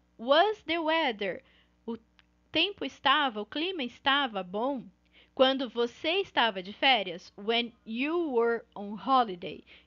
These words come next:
Então, você estava de férias, you were on holiday.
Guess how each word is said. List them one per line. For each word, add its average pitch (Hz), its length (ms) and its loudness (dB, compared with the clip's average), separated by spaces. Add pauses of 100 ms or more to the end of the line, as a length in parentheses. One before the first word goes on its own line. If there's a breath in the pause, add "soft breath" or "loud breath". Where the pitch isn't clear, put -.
Então, 220 320 -4
você 214 320 -4
estava 220 360 -2
de 269 120 -12
férias, 277 440 2 (260 soft breath)
you 247 440 -2
were 220 320 2 (180)
on 330 140 -6
holiday. 233 580 -2